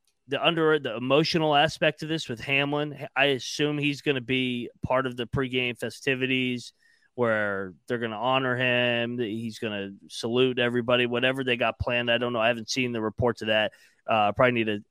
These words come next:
check in with Adam Pelletier. What, uh, what's the deal there in Buffalo for Sunday at three o'clock? But I think it just gets him over the top, and they advance to the A F C Championship.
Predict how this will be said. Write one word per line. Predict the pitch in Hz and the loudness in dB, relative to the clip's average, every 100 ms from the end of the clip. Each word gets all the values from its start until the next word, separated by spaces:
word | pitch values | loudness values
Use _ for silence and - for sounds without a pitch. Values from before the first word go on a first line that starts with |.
| _ | _
check | - 131 - | 2 2 2
in | |
with | 120 - - | -4 -4 2
Adam | 120 113 | 2 2
Pelletier. | 104 113 107 104 127 120 110 | 0 0 0 0 0 0 0
What, | 113 107 - | -2 -4 -4
uh, | 104 101 98 | -2 -2 -2
what's | 113 120 - | -4 -6 -10
the | |
deal | 101 117 113 | 0 2 4
there | 107 107 | 2 0
in | 101 | 2
Buffalo | 113 - 110 104 | -2 0 -2 -2
for | 104 | -4
Sunday | - 107 101 | -4 -2 -4
at | 98 | -4
three | 117 104 | -2 -2
o'clock? | - 117 110 107 _ _ _ _ _ | 0 2 2 0 _ _ _ _ _
But | 160 | 8
I | 156 | 8
think | 170 156 | 6 2
it | |
just | 147 139 | 0 4
gets | 165 - | 4 6
him | 143 | 6
over | 139 123 | 6 6
the | 113 | 2
top, | 135 123 117 | 6 6 4
and | 120 | 2
they | 117 | 2
advance | 110 120 120 - | 4 4 2 0
to | |
the | 107 113 | -2 2
A | 117 | 2
F | 104 | 0
C | 110 | -8
Championship. | 98 104 98 92 - 85 | -8 -6 -6 -10 -12 -14